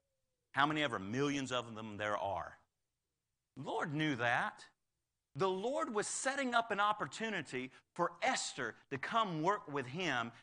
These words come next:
to not just bring salvation to her, but every Jewish person in that entire kingdom. And when you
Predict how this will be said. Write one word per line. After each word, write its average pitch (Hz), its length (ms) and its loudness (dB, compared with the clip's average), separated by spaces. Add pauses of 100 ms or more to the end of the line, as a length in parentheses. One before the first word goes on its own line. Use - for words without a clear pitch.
to 175 80 0
not 220 260 4
just 175 180 -4
bring 175 220 0
salvation 160 640 0
to 127 140 -8
her, 110 420 2 (480)
but 113 240 -4
every 185 420 -4 (360)
Jewish 165 560 -4 (100)
person 101 500 -4 (240)
in 120 80 -4
that 117 140 0
entire 110 380 0
kingdom. 90 400 -12 (1040)
And 165 200 2
when 160 300 0
you 156 500 0